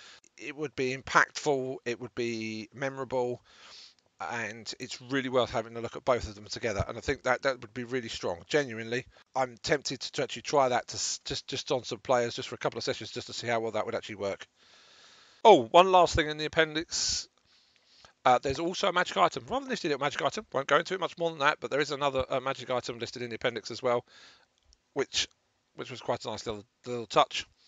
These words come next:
The final part of the adventure is how to divvy up the X P, depending on how the, uh, adventurers have gone about this. One of the things I think you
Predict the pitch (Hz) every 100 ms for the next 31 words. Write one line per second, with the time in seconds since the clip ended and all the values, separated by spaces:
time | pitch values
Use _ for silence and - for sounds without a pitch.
0 | - _ - 262 277 - 220 202 190 185
1 | - 185 165 185 165 151 160 156 156 143
2 | - - 165 143 131 156 139 139 127 151
3 | 143 143 139 123 117 - - 120 117 113
4 | 117 - 123 104 127 110 - 127 113 -
5 | 117 104 135 135 107 117 - - _ -
6 | - - 269 359 339 202 208 208 160